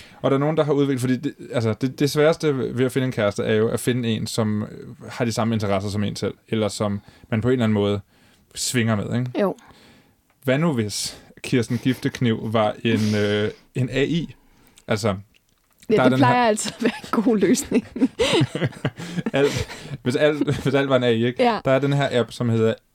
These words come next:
Speaker 1: aim. A I M M.
Speaker 2: Ja.
Speaker 1: Som, øh, er
Speaker 2: Sådan
Speaker 1: lavet
Speaker 2: A I. Mm.
Speaker 1: <laughs> Ja, lige præcis. Mm. Nej, men som, øh, som har fundet på, at hvis man nu, øh, før man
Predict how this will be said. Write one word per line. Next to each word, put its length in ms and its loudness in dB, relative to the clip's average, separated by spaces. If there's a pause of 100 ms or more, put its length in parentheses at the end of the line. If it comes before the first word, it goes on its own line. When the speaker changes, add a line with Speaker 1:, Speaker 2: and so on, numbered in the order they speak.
(140)
Speaker 1:
aim. 380 2 (360)
A 120 2
I 420 -2
M 100 4 (140)
M. 60 -8 (260)
Speaker 2:
Ja. 340 2
Speaker 1:
Som, 480 2
øh, 240 2
er 80 0
Speaker 2:
Sådan 200 2
Speaker 1:
lavet 160 6
Speaker 2:
A 40 6
I. 300 0
Mm. 720 4 (320)
Speaker 1:
<laughs> 340 -6
Ja, 160 0 (180)
lige 140 2
præcis. 280 2 (800)
Mm. 400 2 (440)
Nej, 200 2
men 160 2
som, 300 0
øh, 280 4
som 160 -2
har 100 2
fundet 260 0
på, 220 2
at 160 0
hvis 240 -2
man 140 0
nu, 360 2
øh, 320 4
før 520 -2
man 400 -2